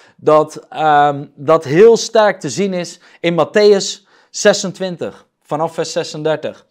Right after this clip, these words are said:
En... Daar zie je dat Jezus zelf in Gethsemane was en hij was daar aan het bidden. En tot drie keer toe vroeg hij: "O Heere, laat deze beker, eh, voor mij voorbij gaan. Maar Heer, als u het wil,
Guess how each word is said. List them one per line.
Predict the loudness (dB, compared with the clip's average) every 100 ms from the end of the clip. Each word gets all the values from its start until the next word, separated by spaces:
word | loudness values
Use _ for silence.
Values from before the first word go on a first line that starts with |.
| _ _ _ _
En... | -2 2 2 -2 -6 _ _ _
Daar | 2 4 2
zie | -2 -2
je | 0
dat | 0 0
Jezus | 0 0 -2 -10 -2
zelf | 2 2 0
in | -10
Gethsemane | -4 -4 -4 -6 -6 -4 -2
was | 0 -2 -2
en | -8
hij | -2
was | -2 0
daar | -2
aan | -2 -4
het | -2
bidden. | 0 0 -2 -10 _ _
En | -8
tot | -2 -4 -4
drie | -4 -2 -2
keer | 0 -2 -2
toe | -4 -4 -6 _ _
vroeg | _ -4 -4
hij: | -2 -4 -4
"O | 0 4 4
Heere, | 4 4 4 4
laat | 4 4 2
deze | 0 -2 -2
beker, | 2 2 2 -2 -6 -12 _ _ _ _ _
eh, | 0 0
voor | 0 -2
mij | 2 2
voorbij | 0 0 0 0
gaan. | -4 -6 -2
Maar | 0 0
Heer, | 0 2 0 -2 _ _ _ _ _ _
als | 0 0 0
u | 0
het | 0 0
wil, | 0 2 2 -4 _